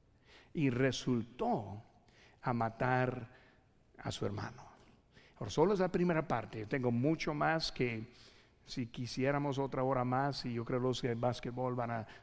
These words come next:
ofenderse si voy mucho más. Por eso vamos a hacerlo en dos partes y vamos a hablar de eso la semana que entra. Pero hermanos, es una enseñanza muy práctica y muy buena para nosotros.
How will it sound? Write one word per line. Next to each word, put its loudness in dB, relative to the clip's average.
ofenderse 0
si 0
voy 0
mucho 2
más. -2
Por 4
eso 2
vamos 6
a 2
hacerlo 2
en 0
dos 2
partes 2
y 0
vamos 2
a -2
hablar 0
de 2
eso 0
la 0
semana -4
que -8
entra. -12
Pero 0
hermanos, 4
es 4
una 2
enseñanza -2
muy 0
práctica -6
y -2
muy 2
buena -2
para -4
nosotros. -12